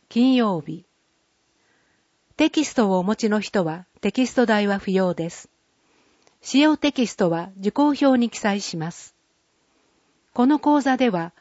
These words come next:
Windowsテンを使用しています。新型コロナウイルス感染症対策のため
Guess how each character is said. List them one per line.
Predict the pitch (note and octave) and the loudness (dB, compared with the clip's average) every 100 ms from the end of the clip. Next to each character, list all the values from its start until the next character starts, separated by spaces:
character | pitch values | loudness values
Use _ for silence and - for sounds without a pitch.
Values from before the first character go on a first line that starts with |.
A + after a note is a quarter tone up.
| _ - | _ 0
Windows | B3 D#4+ C#4 A3 F3 F3 | 4 4 4 2 0 -2
テ | G3 G3+ | 0 2
ン | B3 | 2
を | F3+ | 0
使 | - G3 | 0 0
用 | G3+ | 0
し | G3 | -2
て | G3 | -4
い | E3+ | -4
ま | D#3+ D#3 | -6 -10
す。 | - _ _ _ _ _ _ _ _ _ _ _ _ - _ | -12 _ _ _ _ _ _ _ _ _ _ _ _ -20 _
新 | - - D4+ | -4 2 4
型 | C#4+ C4 B3+ | 4 2 0
コ | - | 2
ロ | C4 D4+ | 2 4
ナ | D4 C#4+ | 4 2
ウ | |
イ | C4+ | 0
ル | |
ス | G#3+ F#3 | -2 -4
感 | - C4 | 0 0
染 | C4+ C#4 C4+ | 0 0 0
症 | C4+ B3+ | 0 0
対 | B3+ B3+ | 0 0
策 | A3+ F#3+ F3 | -2 -6 -6
の | E3+ | -8
た | - E3 | -6 -8
め | E3+ | -8